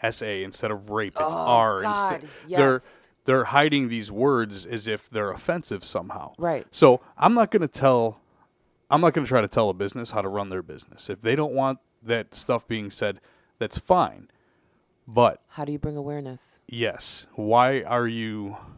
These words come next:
Speaker 1: why are you hiding it? Like,
Speaker 2: Yeah.
Speaker 1: I could see an argument of, okay, children watch this stuff. Fair enough.
Speaker 2: But that's the problem.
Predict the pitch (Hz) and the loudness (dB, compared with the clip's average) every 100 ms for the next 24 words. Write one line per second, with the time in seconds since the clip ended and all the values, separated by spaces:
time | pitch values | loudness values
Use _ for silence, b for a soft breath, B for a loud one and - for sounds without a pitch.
0 | B 117 120 110 101 85 82 - - 113 | B -2 -2 -2 -4 -8 -12 -20 -20 -4
1 | 113 180 127 139 - - 151 123 123 127 | -2 0 0 -2 -4 0 0 4 2 2
2 | 127 123 120 107 107 101 - b b b | -2 -2 -4 -4 -4 -4 -12 b b b
3 | - 156 139 120 - 143 117 113 104 101 | 0 2 2 -4 -2 -2 -2 -4 -4 -4
4 | 98 - 98 - 101 92 - b b b | -6 -14 -16 -12 -8 -8 -10 b b b
5 | b b b b _ _ 123 113 104 90 | b b b b _ _ 2 4 2 -4
6 | - 196 - 196 - 190 - 185 208 175 | 0 2 4 2 4 0 2 2 2 0
7 | 104 | -4